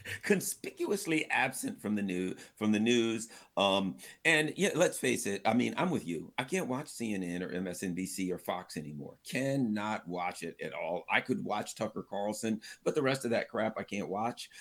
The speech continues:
Um, because, I mean, when you turn it on, it's nothing but lies and perversions of the truth. It's nothing but a psyop on all of us. And,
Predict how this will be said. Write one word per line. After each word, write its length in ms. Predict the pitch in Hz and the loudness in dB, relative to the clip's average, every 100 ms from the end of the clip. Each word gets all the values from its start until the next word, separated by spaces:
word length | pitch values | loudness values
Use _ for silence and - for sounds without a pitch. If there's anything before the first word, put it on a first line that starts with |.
| - _ | -20 _
Um, 480 | 98 98 95 92 92 - - - - - 143 | 4 6 4 4 2 -2 -14 -16 -16 0 4
because, 480 | 175 175 151 131 - | 6 6 6 4 4
I 60 | 147 | 4
mean, 240 | 147 139 | 6 6
when 120 | 156 | 6
you 100 | 139 | 4
turn 240 | 131 165 160 | 4 4 4
it 120 | 151 | 4
on, 520 | 175 208 131 113 117 - | 4 4 4 2 -2 -6
it's 200 | 117 - | -8 -4
nothing 380 | 113 127 135 107 | -2 -2 -2 -4
but 160 | 98 92 | -4 -6
lies 640 | 107 110 120 135 131 120 | -4 -2 0 0 0 -2
and 140 | 104 - | -4 -4
perversions 680 | 95 92 117 113 117 107 | -6 -2 -2 -2 -4 -6
of 120 | 95 80 | -8 -10
the 80 | |
truth. 380 | - - 135 135 | -10 0 0 2
It's 180 | 98 - | -2 -4
nothing 300 | 104 127 117 | -2 -2 -2
but 160 | 101 98 | -2 -2
a 40 | |
psyop 680 | - - 123 131 127 117 113 | -4 -4 -2 0 0 -2 -4
on 180 | 92 92 | -6 -4
all 240 | 104 120 | -2 0
of 120 | 123 117 | 0 2
us. 220 | 117 - - - - | 0 -4 -14 -16 -2
And, 400 | 98 101 98 98 | 4 6 6 2